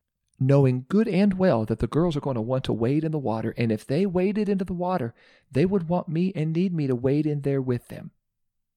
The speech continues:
But that's a problem, because I am petrified of water. To say I'm scared of water is like saying Minneapolis is just a tad chilly in February.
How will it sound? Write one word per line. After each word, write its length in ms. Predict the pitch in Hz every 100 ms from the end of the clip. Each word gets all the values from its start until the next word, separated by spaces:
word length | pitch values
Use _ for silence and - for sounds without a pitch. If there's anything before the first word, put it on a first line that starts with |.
| _ _ _ _ _
But 140 | - 139
that's 220 | 196 -
a 40 |
problem, 540 | - 208 196 190 170 - _ _ _ _ _ _ _ -
because 320 | 143 156 175
I 80 | 170
am 100 | 151
petrified 640 | - 202 151 - 98 104
of 140 | -
water. 340 | - - - _ _ _ _ _ _ _ -
To 80 | -
say 140 | 185
I'm 100 | 143
scared 260 | - 160 151
of 80 |
water 300 | 131 139 156
is 120 | 123 120
like 200 | 123 -
saying 320 | 131 123 117
Minneapolis 580 | 120 120 117 - 117 -
is 140 | 104
just 260 | 127 123 101
a 40 |
tad 360 | - 131 127 -
chilly 300 | 156 117 107
in 80 |
February. 580 | 101 107 107 80 90 107